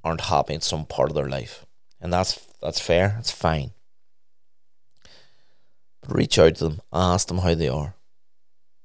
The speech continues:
Ask them how, if, if, if you have a male friend or a, a boyfriend or a brother, just ask them how you're really doing.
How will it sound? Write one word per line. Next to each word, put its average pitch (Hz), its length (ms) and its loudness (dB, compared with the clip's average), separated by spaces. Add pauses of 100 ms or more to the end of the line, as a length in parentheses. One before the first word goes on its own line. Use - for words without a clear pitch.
(440)
Ask 92 300 2
them 90 140 -4
how, 85 120 -4
if, 85 260 0 (680)
if, - 260 -6
if - 160 -2
you 92 80 2
have 90 80 -2
a 90 40 -6
male 92 260 0
friend 95 560 0
or 85 100 -4
a, 82 60 -8 (260)
a - 60 -6
boyfriend 87 840 2
or 82 140 0
a 85 60 0
brother, 90 500 8 (180)
just - 160 -6
ask 87 240 -2
them 80 120 -4
how 76 200 -2
you're 80 280 0
really 76 520 -4
doing. 67 340 -8